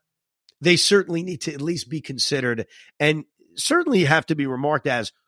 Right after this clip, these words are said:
good free agent signings, I think. Because if you ask a Met fan,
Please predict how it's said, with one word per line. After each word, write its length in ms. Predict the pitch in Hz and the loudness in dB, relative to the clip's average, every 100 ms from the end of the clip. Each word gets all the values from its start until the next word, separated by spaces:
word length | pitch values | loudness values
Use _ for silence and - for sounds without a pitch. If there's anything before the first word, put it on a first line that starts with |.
| _ _ 107 | _ _ 4
good 240 | 160 175 | 6 6
free 240 | - 165 160 | 2 -2 0
agent 300 | 151 135 131 | -2 -2 -2
signings, 400 | 151 233 220 - | 0 0 -4 2
I 160 | 170 | 2
think. 380 | 233 - 113 - _ _ _ _ _ _ | 2 -6 -18 -20 _ _ _ _ _ _
Because 300 | 196 202 185 | 0 2 2
if 160 | 185 165 | 0 2
you 340 | 277 392 370 _ _ _ _ _ _ _ _ | 2 2 0 _ _ _ _ _ _ _ _
ask 340 | 214 247 - | 6 6 4
a 60 | 214 | 2
Met 340 | 175 175 180 | 4 2 2
fan, 520 | - 139 117 90 76 | -2 -6 -6 -8 -14